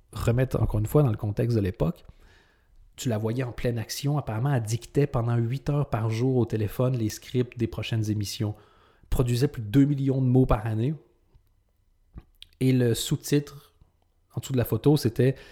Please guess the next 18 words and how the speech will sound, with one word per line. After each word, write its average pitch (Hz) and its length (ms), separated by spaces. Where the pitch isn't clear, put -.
Elle 107 300
laisserait 104 400
tout - 260
tomber 170 380
pour 156 240
un 156 120
homme. » 117 340
Eh 110 60
ben, 131 460
apparemment, 156 460
non. 147 240
<laughs> - 500
Je - 160
dirais 135 280
même 160 260
que 131 120
je 120 120
suis 131 360